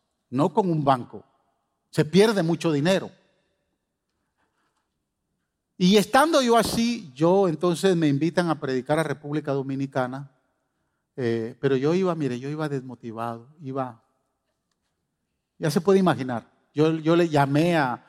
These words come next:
a, a, allá al pastor y le dije, "Mira, la verdad, no, queremos que vengas y, ok, pues voy a ir". Pero iba destrozado, hermanos. Y estando allá, el pastor me vio, no sé qué cara llevaba yo.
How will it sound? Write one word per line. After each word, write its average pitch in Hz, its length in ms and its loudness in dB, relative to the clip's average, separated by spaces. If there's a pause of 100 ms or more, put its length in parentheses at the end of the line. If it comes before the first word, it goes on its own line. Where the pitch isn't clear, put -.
(320)
a, 131 160 2
a, 131 440 -2
allá 131 300 2
al 143 120 -2
pastor 135 220 -8
y - 20 -6
le 151 60 -6
dije, 139 100 -8
"Mira, 143 320 -4
la 123 120 -2
verdad, 135 360 -2 (220)
no, 196 200 -2
queremos 165 360 -4
que 156 120 -4
vengas 156 500 -4
y, 123 120 -16 (520)
ok, 127 240 -10 (180)
pues 123 160 -20
voy 127 140 -4
a 127 100 -2
ir". 123 200 -6 (100)
Pero 131 180 -4
iba 185 480 0 (420)
destrozado, 139 720 -10
hermanos. 113 420 -20 (1300)
Y 160 80 2
estando 220 320 2
allá, 160 320 2
el 151 100 -4
pastor 165 300 -6
me 175 120 0
vio, 160 540 -2
no 135 100 -14
sé 143 140 -16
qué 147 180 -6
cara 143 260 -2
llevaba 117 380 -4
yo. 113 160 -12